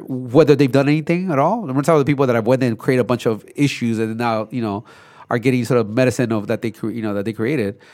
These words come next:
But the people that could be potentially harmed by, by this. So I think there's just too much downside. I understand his frustration, I understand his point. And he's coming from a person that has to, they have to go through that, right, as, as they go through. So I understand why he's coming from, but I think there's just way too many downsides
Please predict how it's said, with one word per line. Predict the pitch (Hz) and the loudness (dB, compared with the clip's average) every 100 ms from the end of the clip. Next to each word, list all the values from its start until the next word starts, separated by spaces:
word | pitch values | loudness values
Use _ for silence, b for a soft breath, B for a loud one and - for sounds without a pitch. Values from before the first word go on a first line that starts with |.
| b b b _ | b b b _
But | 131 | 2
the | 127 | 2
people | 151 156 | 2 4
that | 131 - | 2 0
could | 127 | -4
be | 120 | -2
potentially | 117 120 - 110 | -2 -4 -4 -6
harmed | - 107 101 95 | -2 -2 -2 -4
by, | 98 98 | -4 -4
by | 101 | -6
this. | 92 95 | -6 -2
So | 147 | 2
I | |
think | 143 175 | 2 4
there's | 170 127 - | 2 2 0
just | 147 - - | -2 -2 -2
too | 175 | 2
much | 165 - | 0 0
downside. | 131 127 131 107 95 95 | 0 0 0 -2 -2 -2
I | 135 | 0
understand | 151 143 156 | 2 2 0
his | 147 | 0
frustration, | 143 - 127 117 131 | -4 -4 -2 -2 -2
I | |
understand | 120 120 131 | -4 -4 -4
his | 120 | -6
point. | - 123 120 B B B B 135 _ - | -4 -2 -2 B B B B -20 _ 0
And | 233 | 0
he's | 285 | 2
coming | 302 294 | 2 2
from | 233 | 0
a | 214 | -2
person | - 220 208 | 2 2 4
that | 185 160 | 0 0
has | 175 175 | -2 -2
to, | 175 160 147 - | 0 0 -2 -6
they | 147 139 | -4 2
have | 220 | 2
to | 277 | 4
go | 247 | 2
through | 196 | 2
that, | 87 85 _ | -4 -8 _
right, | 127 | 0
as, | 117 | 0
as | 120 | 0
they | 120 | 0
go | 120 | 0
through. | 120 104 | 0 2
So | 165 | 4
I | |
understand | 233 240 - 220 147 | 4 2 0 0 2
why | 139 | 0
he's | 131 | 2
coming | 185 | -2
from, | 139 101 | -2 -2
but | |
I | 107 | -2
think | - 120 | -2 -6
there's | 117 | -6
just | 104 | -4
way | 110 107 | -2 -2
too | 104 | -2
many | 104 | -6
downsides | 92 92 95 95 90 | -4 -6 -6 -8 -8